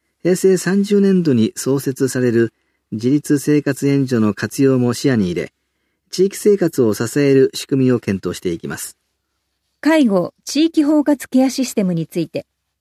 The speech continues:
Speaker 2: 区では介護度が改善した場合に奨励金を交付していますが、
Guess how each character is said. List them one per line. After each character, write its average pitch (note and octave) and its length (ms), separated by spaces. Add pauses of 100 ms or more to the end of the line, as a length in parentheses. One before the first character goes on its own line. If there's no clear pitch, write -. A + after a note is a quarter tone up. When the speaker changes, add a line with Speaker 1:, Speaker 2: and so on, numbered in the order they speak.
(800)
Speaker 2:
区 - 120
で F4 120
は G#3+ 220
介 D4+ 240
護 F4 120
度 E4 120
が A#3+ 140
改 A#3+ 220
善 A#3 180
し - 80
た G#3+ 120
場 G#3+ 140
合 G#3+ 100
に G3 320 (100)
奨 D4+ 300
励 D#4+ 200
金 C#4 220
を C4+ 40
交 C4 240
付 B3+ 120
し - 120
て A#3+ 80
い A3+ 100
ま A3+ 120
す G#3 120
が、 E3+ 180